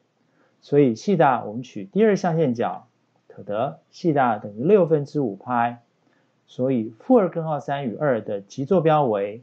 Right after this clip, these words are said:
括号四与六分之五派。接着看第二题，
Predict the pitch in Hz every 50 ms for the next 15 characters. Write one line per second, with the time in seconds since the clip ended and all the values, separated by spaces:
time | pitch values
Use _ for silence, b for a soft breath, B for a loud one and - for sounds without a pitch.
0 | _ _ _ - 175 190 190 202 220 208 156 117 - - - - - 240 226 156
1 | - - - _ _ _ _ _ _ _ _ _ _ _ _ _ _ - 113 104
2 | 98 98 101 143 185 214 196 160 196 180 165 160 - 175 170 127 101 98 - 123
3 | 127 131 135 143 151 143 _ _ _ _ _ _ _ _ _ _ _ _ _ _
4 | _ _ _ _ _ _ _ _ - 170 165 156 147 135 165 160 143 131 127 127
5 | 208 233 214 165 120 104 - - - 101 98 110 -